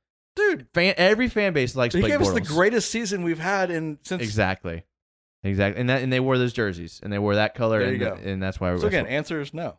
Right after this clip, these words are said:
Speaker 1: I
Speaker 2: Yeah.
Speaker 1: agree.
Speaker 2: Nolan Harmon, and he's at N Harm one, says, "Jags will be five and four heading into the bye. We'll make the wild card game at ten and six."
Speaker 1: I think that's very possible.
Speaker 2: I don't think so, but I would love that.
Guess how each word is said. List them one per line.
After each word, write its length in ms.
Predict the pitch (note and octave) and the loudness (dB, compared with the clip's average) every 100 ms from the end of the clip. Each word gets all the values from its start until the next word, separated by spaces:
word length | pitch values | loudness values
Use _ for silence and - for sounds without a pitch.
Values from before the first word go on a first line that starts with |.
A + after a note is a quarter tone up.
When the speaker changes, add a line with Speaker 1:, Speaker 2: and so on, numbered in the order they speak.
| - | -10
Speaker 1:
I 60 | |
Speaker 2:
Yeah. 40 | C#3 | -10
Speaker 1:
agree. 200 | C3 G2 _ _ _ _ _ _ _ - _ _ | -10 -14 _ _ _ _ _ _ _ -20 _ _
Speaker 2:
Nolan 320 | B2 D3+ F3 E3 | 2 6 6 6
Harmon, 480 | C3+ C3+ C#3 C3+ | 6 6 4 2
and 400 | A2 A2 G#2+ G#2+ | 2 2 2 0
he's 260 | G2 A#2+ G2+ | 0 -2 0
at 260 | G#2 G#2 G2+ | 0 0 0
N 140 | G#2 | -4
Harm 320 | F#2+ G2+ G2 | 0 0 0
one, 260 | F#2+ F#2+ F#2+ | -2 -2 -2
says, 260 | G#2 G2 _ _ _ - | -2 -4 _ _ _ 2
"Jags 260 | D3 A3+ | 4 4
will 80 | A#3 | 2
be 80 | G#3 | 0
five 320 | - F3+ F3+ | 2 4 4
and 120 | E3 - | 0 -2
four 240 | D#3 C#3+ | 2 4
heading 220 | C#3+ C3 | 4 2
into 180 | B2 B2+ | -2 -2
the 80 | A2+ | 0
bye. 360 | F#2 E2+ E2 - _ - | 0 0 -2 -6 _ -2
We'll 120 | A#2+ | 2
make 140 | B2 A#2+ | 2 2
the 80 | |
wild 260 | G#2+ A2 A2+ | 6 6 4
card 200 | A#2 G2+ | 2 0
game 200 | G2 F#2+ | 0 -2
at 80 | - | -2
ten 160 | G2+ | -2
and 100 | F#2 - | -2 -4
six." 400 | C#2 - - - _ _ _ _ - | -10 -10 -18 -18 _ _ _ _ -18
Speaker 1:
I 20 | |
think 140 | G#2 G#2 | -14 -14
that's 160 | F#2 _ | -14 _
very 220 | G2 A2 A2+ | -10 -8 -4
possible. 460 | B2 D3 F2+ E2 - | -2 -4 -8 -18 -4
Speaker 2:
I 160 | F#2 | -2
don't 240 | G2 G2 - | 2 0 0
think 180 | A#2 - | -4 -2
so, 200 | F#2 F2 | -2 0
but 80 | |
I 60 | E2+ | -2
would 160 | E2+ F2 | -2 -2
love 220 | F#2+ F2 | -2 -2
that. 220 | D2+ | -8